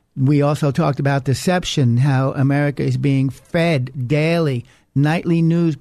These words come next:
broadcast, uh, entertainment shows, movies, videos, social media, national media. We are being fed a steady diet of deception. We've gotta be wise. We talked about the false teachers, the false prophets. We talked about the apostasy, which is here already.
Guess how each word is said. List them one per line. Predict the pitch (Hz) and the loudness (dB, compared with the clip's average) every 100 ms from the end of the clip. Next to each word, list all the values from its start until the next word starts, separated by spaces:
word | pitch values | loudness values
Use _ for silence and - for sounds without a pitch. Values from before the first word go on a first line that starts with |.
| - | -8
broadcast, | 135 127 127 127 - 147 135 131 127 | -4 -2 0 -2 -4 -4 -2 -4 -2
uh, | 131 135 | -2 -2
entertainment | 156 156 156 - 160 165 143 123 | -2 -2 -2 0 0 0 0 -2
shows, | 135 123 120 | -2 -2 0
movies, | 127 151 185 180 147 123 - - - _ | 0 2 2 2 0 -2 -10 -20 -20 _
videos, | 147 190 170 139 | 0 2 2 0
social | - 180 196 170 | 0 0 2 2
media, | 156 143 135 127 | 2 2 2 2
national | 135 165 180 156 | 2 0 0 2
media. | 151 143 139 139 | 2 2 -2 -2
We | 156 175 | 0 0
are | |
being | 160 156 151 | 0 0 -2
fed | 139 - 170 165 147 | -4 -4 -2 -2 -2
a | 139 | -4
steady | - 156 165 | -4 -2 -2
diet | 165 156 156 156 | 0 -2 -2 -2
of | 143 | -2
deception. | 139 131 208 - 147 | -4 -2 -4 -2 0
We've | 131 135 | 0 0
gotta | 147 143 | -2 -2
be | 143 | -2
wise. | 139 160 160 127 - - - - - | -2 -4 -4 -8 -12 -20 -20 -20 -4
We | 170 | -2
talked | 196 160 | 0 0
about | 156 151 | -2 -2
the | 131 | -2
false | 147 127 | -2 -2
teachers, | 127 170 147 156 120 | -2 -4 -2 -2 -2
the | |
false | - 131 117 | -2 -2 -2
prophets. | - 156 156 156 143 139 | 0 -2 0 0 0 -2
We | |
talked | 131 160 143 | 0 0 0
about | 143 143 | -2 0
the | 156 | 0
apostasy, | 151 196 202 233 160 - 135 | -2 0 -2 -2 -6 -2 -2
which | 135 139 | 0 -2
is | 151 | -4
here | 175 160 | -2 0
already. | 151 139 160 165 123 | 0 0 0 0 -2